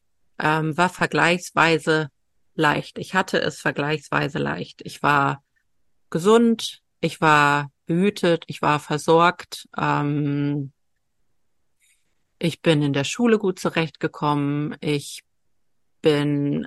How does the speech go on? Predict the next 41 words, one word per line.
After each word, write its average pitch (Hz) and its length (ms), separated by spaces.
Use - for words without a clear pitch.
auch - 260
im - 80
Studium 190 540
gut 165 180
zurechtgekommen. 143 1040
Ähm, 143 420
ich 147 200
hatte 139 600
eine 165 120
Grundversorgung 160 720
durch 151 160
meine 139 240
Eltern, 190 440
hab - 160
dann 151 160
nebenbei 147 440
immer 151 240
auch - 120
gearbeitet, 170 680
hab - 140
da 160 200
auch 151 100
Erfahrung 147 460
gemacht, 147 400
bin 143 140
sch-, - 280
relativ 143 320
schnell 151 240
dadurch 156 360
auf 175 100
eine 196 100
gewisse 202 300
Art 170 140
und 147 100
Weise 151 300
selbstständig 175 640
geworden, 156 560
konnte 156 300
mir 156 100
Dinge 151 220
ermöglichen, 156 920